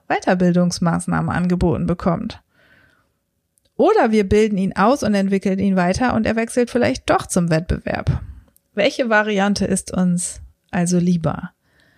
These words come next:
Einen gut ausgebildeten und weiterentwickelten Mitarbeiter im eigenen Betrieb zu halten und dafür zu sorgen, dass er möglichst bleibt, oder ihn klein und, ja,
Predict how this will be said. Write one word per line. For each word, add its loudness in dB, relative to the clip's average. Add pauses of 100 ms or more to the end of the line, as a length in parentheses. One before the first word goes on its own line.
(280)
Einen -2
gut 2
ausgebildeten 0
und -6
weiterentwickelten -2
Mitarbeiter -2
im -6
eigenen 4
Betrieb -2 (240)
zu 0
halten 2 (720)
und 0
dafür 0
zu -2
sorgen, 0 (320)
dass -2
er 0
möglichst -4
bleibt, -2 (720)
oder 2
ihn 2
klein -2
und, -4 (640)
ja, -2